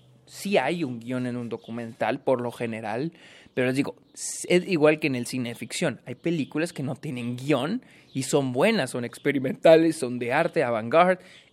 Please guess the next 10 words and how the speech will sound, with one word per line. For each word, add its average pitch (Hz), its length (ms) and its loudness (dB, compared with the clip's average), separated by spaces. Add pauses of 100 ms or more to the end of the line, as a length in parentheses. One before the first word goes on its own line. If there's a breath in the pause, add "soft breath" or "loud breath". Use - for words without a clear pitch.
(100)
también 143 480 0
pasa 123 260 -2
lo 127 140 -4
mismo 107 320 -12
con 120 160 -6
los 120 80 -8
documentales, 175 720 -4
pero 180 220 4
en 185 60 -2
general 202 440 0